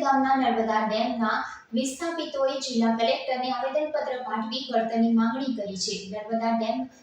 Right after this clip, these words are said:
વિસ્થાપિતોને વાગરા તાલુકાના ભેરસમ ગામમાં જમીન ફાળવવામાં આવેલ છે, જ્યાં તેઓ ખેતી કરી ગુજરાન ચલાવે છે.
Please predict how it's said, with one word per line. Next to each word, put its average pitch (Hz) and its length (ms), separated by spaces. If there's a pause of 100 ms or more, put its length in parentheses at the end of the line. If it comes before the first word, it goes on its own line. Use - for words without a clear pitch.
(140)
વિસ્થાપિતોને 262 840 (200)
વાગરા 226 420
તાલુકાના 233 560 (420)
ભેરસમ 311 480 (140)
ગામમાં 254 640
જમીન 247 340
ફાળવવામાં 240 680
આવેલ 226 260
છે, 262 300
જ્યાં 226 280
તેઓ 247 300 (300)
ખેતી 311 320
કરી 302 260
ગુજરાન 254 500
ચલાવે 196 400
છે. 196 220